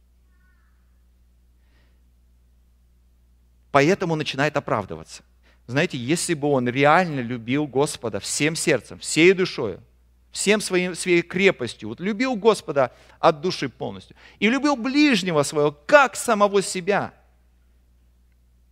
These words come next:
двадцать девятого текста не было бы, но он, желая оправдать себя. Зачем оправдываться?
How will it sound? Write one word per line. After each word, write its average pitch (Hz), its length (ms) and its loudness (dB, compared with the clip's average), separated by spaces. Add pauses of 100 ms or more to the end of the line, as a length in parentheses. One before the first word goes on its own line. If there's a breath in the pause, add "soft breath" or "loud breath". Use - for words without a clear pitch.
(1400)
двадцать 143 400 0
девятого 151 400 2
текста - 320 -4
не 220 180 2
было 165 200 2
бы, 92 180 -6 (640)
но 131 180 0
он, 156 140 4
желая 160 400 6
оправдать 147 800 2
себя. 90 400 -12 (400)
Зачем 214 380 -4
оправдываться? 85 640 -10